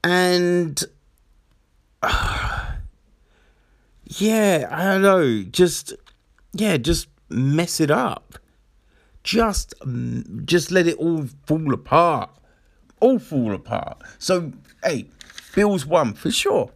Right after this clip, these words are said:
For sure, Bills won. But I think it, it, this was more of the Ravens just fell apart. <laughs> Ravens really fucking fell apart today. Well, I say today. <laughs>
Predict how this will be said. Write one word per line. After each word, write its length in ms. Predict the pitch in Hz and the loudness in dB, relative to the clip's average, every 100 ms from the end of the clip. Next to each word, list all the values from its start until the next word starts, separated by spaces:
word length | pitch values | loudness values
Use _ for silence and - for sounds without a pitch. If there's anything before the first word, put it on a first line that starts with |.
| - | -12
For 140 | 349 | -4
sure, 240 | - 330 | -2 -2
Bills 380 | 262 269 262 247 | -2 -2 -2 0
won. 340 | 254 269 175 135 - - - - - - _ _ - _ - - - | 2 2 0 -8 -16 -20 -20 -20 -20 -20 _ _ -20 _ -20 -20 -2
But 340 | - 185 - - _ _ _ _ _ _ - - - | 2 2 -2 -18 _ _ _ _ _ _ -20 -20 -8
I 120 | - 147 | -2 -2
think 280 | 151 143 | -2 -2
it, 120 | 151 139 131 170 | 0 0 0 -2
it, 140 | 139 123 | -2 2
this 240 | 196 - | 0 2
was 140 | 143 120 | 0 0
more 640 | 107 110 131 143 139 131 | 0 2 2 2 2 0
of 340 | 131 123 104 98 | 0 -2 -2 -2
the 120 | 113 | -2
Ravens 840 | 98 98 110 156 127 101 95 - | -2 0 2 2 -2 -2 -6 -8
just 260 | - - - | -10 -10 -8
fell 200 | - 92 | -4 -4
apart. 540 | 90 - 98 - 50 - - _ _ | -4 -2 0 0 -4 -16 -20 _ _
<laughs> 400 | - - 113 - | -20 -10 -6 0
Ravens 380 | 196 151 117 - | 2 2 2 0
really 440 | 110 147 165 113 | -2 2 2 2
fucking 600 | - - - - - 131 - | -4 -6 -6 -6 -8 -8 -6
fell 320 | - 170 131 | -4 -2 -4
apart 680 | - - - 180 185 127 - | -8 -10 -4 -2 -2 -6 -12
today. 440 | - - - - _ - _ _ - - | -18 -12 -12 -12 _ -20 _ _ -20 -8
Well, 160 | - - _ - | -8 -8 _ -10
I 100 | - | -6
say 260 | 135 131 113 | -4 -2 -4
today. 500 | - - 90 - - | -6 -6 -4 -4 -12
<laughs> 40 | - | -20